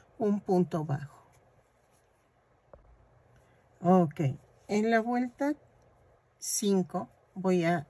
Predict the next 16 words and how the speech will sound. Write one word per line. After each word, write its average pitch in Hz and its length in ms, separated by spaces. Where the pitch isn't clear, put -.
girar 196 380
el 269 120
tejido 180 640
y 180 140
tejo 160 380
punto 151 400
por 147 200
punto. 131 380
Son 202 460
veintiséis 190 720
puntos 156 520
bajos, 202 560
los 165 380
tejo 202 400
y 185 140
regreso. - 680